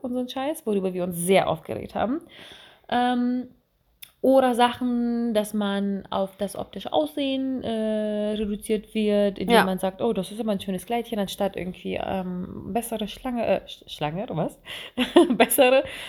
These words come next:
Speaker 1: ähm, Sprüche von sich zu geben oder darüber gesprochen, dass Frauen Jüngeren daten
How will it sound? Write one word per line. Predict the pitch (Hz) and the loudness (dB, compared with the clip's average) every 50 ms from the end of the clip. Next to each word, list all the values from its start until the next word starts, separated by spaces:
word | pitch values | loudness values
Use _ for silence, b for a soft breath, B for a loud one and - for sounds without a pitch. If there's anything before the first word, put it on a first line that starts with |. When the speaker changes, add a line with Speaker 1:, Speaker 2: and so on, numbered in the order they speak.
| B B B B - | B B B B -2
Speaker 1:
ähm, | 208 208 208 202 202 202 202 196 196 196 196 196 190 185 - - | 0 0 0 0 -2 -2 -4 -4 -4 -4 -6 -6 -8 -8 -8 -10
Sprüche | - - - 254 233 240 233 202 | -10 -6 -4 -4 -2 -2 -2 -4
von | 208 196 190 | -4 -4 -4
sich | 202 196 | -6 -8
zu | - 202 190 | -8 -8 -6
geben | 180 196 190 190 190 190 190 190 - | -2 -2 -2 -2 -2 -4 -6 -6 -4
oder | 226 196 190 185 180 180 175 175 180 170 | -4 -2 -2 -2 0 0 0 0 0 0
darüber | 165 185 180 180 180 175 175 170 170 165 165 165 | 0 -2 -2 -2 -4 -4 -2 0 0 0 0 0
gesprochen, | 170 175 - - - 185 170 - 180 170 | -2 -6 -10 -8 -8 -8 -6 -4 -4 -4
dass | 165 165 - - - - - - | -4 -4 -6 -8 -12 -14 -14 -16
Frauen | - - - 196 190 185 180 175 165 - - | -16 -10 -4 -2 0 0 0 0 -2 -4 -4
Jüngeren | 196 233 277 294 269 254 240 226 220 214 208 190 | -2 0 2 2 2 2 0 0 0 0 2 2
daten | 185 202 196 196 196 196 - - 196 190 190 190 185 | 4 4 4 4 2 0 -4 -6 -4 -2 -2 -2 -4